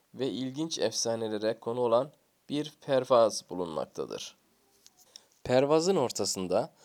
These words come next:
sehpa üzerinde açık bir kitap ve bir güvercin tasviri yer alır. İnce bir tabuta benzeyen bu pervazın üzerindeki tasvirlerle beraber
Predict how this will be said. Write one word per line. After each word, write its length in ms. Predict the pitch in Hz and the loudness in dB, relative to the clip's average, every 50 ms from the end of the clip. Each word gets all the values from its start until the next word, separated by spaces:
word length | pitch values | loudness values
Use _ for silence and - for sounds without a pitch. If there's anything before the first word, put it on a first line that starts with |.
| - _ _ | -20 _ _
sehpa 600 | - - - 113 110 117 - - 139 147 151 135 | -10 -2 0 0 0 0 0 2 4 6 6 6
üzerinde 680 | 110 107 107 110 98 95 95 95 92 98 107 123 143 - _ _ _ _ _ | 4 2 2 2 2 2 0 0 2 2 2 2 0 -4 _ _ _ _ _
açık 440 | - 113 - - - 165 160 _ - | -8 -4 -2 -2 -2 -4 -6 _ -6
bir 180 | 117 117 107 107 | -6 -6 -6 -8
kitap 480 | - - - 123 127 143 147 _ - | -12 -4 -2 0 0 0 -4 _ -18
ve 240 | - 110 123 135 131 | -8 -4 -2 -2 0
bir 180 | 135 143 143 135 | 0 0 -2 -2
güvercin 580 | 127 - 117 120 120 120 117 113 - 135 127 | -6 -2 4 6 6 6 6 4 2 -4 -6
tasviri 680 | 120 - - 104 98 - - - 101 101 110 127 147 151 _ _ _ _ _ _ - | -2 0 0 0 0 0 -4 -8 -6 -6 -4 -6 -6 -8 _ _ _ _ _ _ -2
yer 280 | 107 120 123 123 120 - | 2 2 2 2 2 0
alır. 480 | - 95 101 95 82 73 - - - _ _ - _ _ _ - - _ _ _ _ _ _ _ _ _ _ _ _ _ _ - | 2 2 2 2 0 -2 -4 -8 -14 _ _ -20 _ _ _ -20 -20 _ _ _ _ _ _ _ _ _ _ _ _ _ _ -8
İnce 360 | 113 123 147 156 160 190 180 | -6 -4 -2 2 4 4 4
bir 100 | 165 151 | 4 2
tabuta 500 | 131 - - 139 131 127 123 - 170 151 | -2 2 4 4 4 6 4 2 4 6
benzeyen 520 | 139 113 101 95 98 - 92 101 104 98 107 | 6 4 4 4 2 2 2 2 2 0 -2
bu 100 | 131 131 | -6 -2
pervazın 640 | - 139 113 95 92 92 90 90 92 113 139 180 - - - - _ _ _ | 2 4 6 6 6 4 2 2 0 -4 -4 -6 -8 -18 -20 -20 _ _ _
üzerindeki 640 | - 113 117 131 135 135 139 139 139 139 139 - 160 | -10 -4 -2 0 0 0 0 -2 -2 -4 -4 -4 -4
tasvirlerle 840 | - - 139 123 123 - - 127 131 123 135 143 151 147 127 104 95 | 0 2 2 2 2 0 -2 -2 0 2 2 2 2 4 4 4 4
beraber 560 | 101 95 95 92 90 90 101 117 151 - | 6 6 6 6 6 6 4 2 2 0